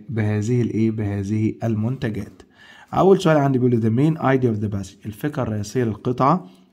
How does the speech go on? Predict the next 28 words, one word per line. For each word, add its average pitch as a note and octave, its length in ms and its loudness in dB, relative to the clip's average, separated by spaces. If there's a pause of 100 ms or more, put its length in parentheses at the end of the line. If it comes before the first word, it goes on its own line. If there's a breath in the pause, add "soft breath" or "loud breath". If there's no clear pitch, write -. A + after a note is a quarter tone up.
(160)
shopping، C#3+ 380 2
التسوق، A#2 580 -4 (120)
technology، B2 540 -2 (580 loud breath)
technology B2 360 2
handicrafts، A#2+ 680 -2
الحرف A#2+ 380 -4
اليدوية، A#2 840 0
community، A2+ 420 0
المجتمعات، G2+ 800 -4 (440 loud breath)
طبعا A2 460 -2
الحرف A2 560 -8
اليدوية. G#2 680 -6 (680 soft breath)
بعد D3+ 220 4
كده C#3 220 4
بيقول B2 220 6
لي A#2 100 2
نقط E3+ 380 4
are C3+ 220 4
examples B2+ 540 0
of A2 160 -6
handicrafts، A2+ 760 -4
هي A2 160 0
أمثلة B2+ 380 0
للحرف A#2 380 -2
اليدوية، G2+ 420 0
pottery، C3+ 340 -4
الأواني A2+ 380 2
الفخارية، A#2 720 -2